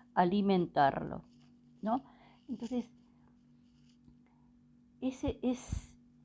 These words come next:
otra versión dice, "Cuando el pueblo de Israel era niño, yo lo amaba a él, que era mi hijo, lo llamé de Egipto.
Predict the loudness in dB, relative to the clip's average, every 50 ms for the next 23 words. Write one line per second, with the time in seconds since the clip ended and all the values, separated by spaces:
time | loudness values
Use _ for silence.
0 | -20 _ _ _ _ _ _ _ -20 -14 -4 -4 -2 0 0 0 0 0 0 -2
1 | -4 -2 0 2 2 2 0 0 -4 -2 2 2 2 2 2 -4 -14 -20 _ _
2 | _ _ _ _ _ _ _ _ -20 -20 -20 -20 -20 -20 _ _ _ _ -20 -20
3 | -20 _ _ _ _ _ _ _ _ _ _ _ _ _ _ _ -20 -20 _ _
4 | _ _ -2 0 2 2 4 2 2 0 0 2 4 4 6 6 6 6 6 6
5 | 4 4 4 4 2 4 4 4 4 4 4 4 4 4 4 2 2 2 0 4
6 | 6 8 8 8 10 10 10 10 10 8 8 8 8 6 6 4 4 2 -2 -4
7 | -2 0 4 6 6 6 6 4 4 4 4 4 2 2 2 2 2 2 -4 -14
8 | -20 -20 -20 -18 -6 -2 0 0 0 0 0 0 2 2 2 2 4 4 4 4
9 | 2 0 -2 -4 -4 -4 -4 -4 -8 -12 -10 -10 -10 -10